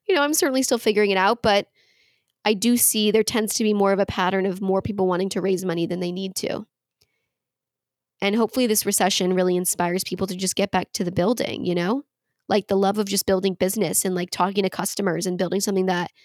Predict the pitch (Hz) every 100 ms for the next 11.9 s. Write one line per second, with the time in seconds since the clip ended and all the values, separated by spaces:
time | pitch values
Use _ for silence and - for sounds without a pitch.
0 | _ _ - 208 185 147 185 131 - -
1 | - _ _ _ _ _ _ _ _ -
2 | 202 214 226 247 202 196 196 196 190 185
3 | 180 180 165 - 185 180 185 180 - -
4 | _ _ _ 214 226 233 240 226 196 214
5 | 202 180 175 180 240 262 - _ _ _
6 | 202 214 202 202 196 185 185 208 226 226
7 | 214 196 190 175 - 196 - 180 - 185
8 | 185 - - - 175 175 185 _ _ _
9 | _ _ 196 180 165 180 - _ _ -
10 | - - - 190 220 214 208 - 220 214
11 | 220 190 175 - - 180 - -